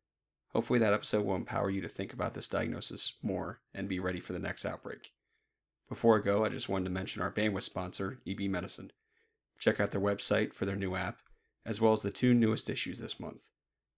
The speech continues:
E M Practice features an issue on allergic reactions and anaphylaxis, while Peds E M Practice talks about the approach to endotracheal intubation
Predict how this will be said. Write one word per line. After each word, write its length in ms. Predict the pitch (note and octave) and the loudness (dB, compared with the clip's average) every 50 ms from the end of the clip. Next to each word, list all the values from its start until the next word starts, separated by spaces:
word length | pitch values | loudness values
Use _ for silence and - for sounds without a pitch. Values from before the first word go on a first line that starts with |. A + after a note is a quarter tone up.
| _ _ - | _ _ -2
E 100 | A2 G#2 | 0 0
M 80 | G#2 | 0
Practice 420 | G2 - G2 F#2+ G2 - - G2+ - | 0 0 0 0 0 0 -2 -4 -2
features 380 | - G2+ G2 - - G2 - | -2 -2 -2 -2 -2 -4 -2
an 180 | - F2+ - - | -4 -4 -4 -4
issue 280 | F#2+ F#2+ - - G2 F#2 | -4 -2 -2 -2 -2 -2
on 100 | F#2 F#2 | -2 -4
allergic 380 | F#2 F#2+ G2+ - - G2+ - | -4 -4 -4 -4 -6 -6 -4
reactions 600 | - G2 F2+ F#2 F#2 - - G2+ G2+ G#2 C3+ - - | -2 0 0 0 0 -2 -4 -4 -4 -4 -6 -6 -6
and 120 | - G#2 | -4 -4
anaphylaxis, 840 | G#2 G2 F#2+ - - G#2+ G2+ G2+ G2+ G2 - - F2 - - - - _ _ _ _ _ _ _ _ _ _ - | -4 -4 -4 -6 -6 -2 0 0 0 -2 -4 -6 -6 -6 -6 -6 -8 _ _ _ _ _ _ _ _ _ _ -6
while 140 | G#2+ G#2+ | -4 -4
Peds 340 | G2 - - C3 C3+ C3+ C3+ | -4 -2 2 4 4 4 4
E 120 | A2 G2+ F#2+ | 4 0 0
M 80 | F2+ | 0
Practice 560 | - - F#2 F#2 - - - - - - - - | -2 -4 -4 -4 -4 -4 -6 -4 -6 -6 -8 -6
talks 240 | - - G2+ G2 - | -2 0 0 0 2
about 140 | - G2 F#2 | 0 -2 -2
the 100 | - G2+ | -4 -8
approach 300 | - - - G2+ - - | -8 -4 -4 -4 -2 -4
to 80 | - | -4
endotracheal 640 | - A2 G#2 G#2 A2+ - - G#2 G2+ - - G#2+ G#2 | -4 -4 -2 -2 -2 -2 -2 -4 -4 -4 -4 -2 -2
intubation 520 | G#2 A2+ - F#2+ F#2 F#2 - - G2 - | -2 -2 -2 -4 -4 -4 -6 -6 -8 -10